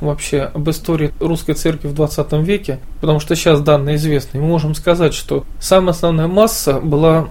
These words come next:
уничтожена именно в гражданскую войну.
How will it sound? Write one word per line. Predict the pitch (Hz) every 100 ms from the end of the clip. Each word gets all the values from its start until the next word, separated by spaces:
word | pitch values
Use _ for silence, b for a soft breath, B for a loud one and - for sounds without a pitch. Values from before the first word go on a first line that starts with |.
| -
уничтожена | 147 156 - 196 165 143 139 -
именно | 160 160 147
в |
гражданскую | 139 143 147 131 - 143
войну. | 139 143 135